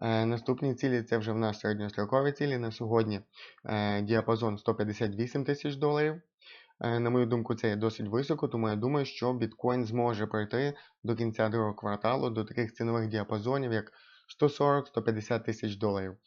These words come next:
І коли ми вже будемо знаходитись вище,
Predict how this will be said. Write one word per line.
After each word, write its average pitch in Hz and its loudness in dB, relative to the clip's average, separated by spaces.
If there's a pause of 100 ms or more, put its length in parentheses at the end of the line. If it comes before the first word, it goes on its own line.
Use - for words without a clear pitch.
(300)
І - -2
коли 131 2
ми 123 2
вже 113 2
будемо 110 0
знаходитись 110 -2
вище, 113 -2